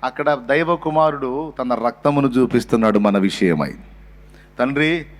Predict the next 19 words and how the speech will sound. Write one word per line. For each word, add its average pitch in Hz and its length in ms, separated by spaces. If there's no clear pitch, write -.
నా 123 120
కుమారుడు 147 460
బలహీనపడ్డాడు, 131 800
శోధించబడ్డాడు, 127 880
డిస్టర్బ్ 123 300
అయ్యాడు" 123 200
కాదని 123 400
నేను 117 180
అనట్లా. 110 540
అదిగో 113 240
నా 110 160
రక్తాన్ని 120 480
ఆశ్రయించాడు, 113 760
మారు 113 300
మనసు 123 320
పొందాడు, 110 480
నా 104 160
కృపను 117 400
వేడుకున్నాడు, 113 680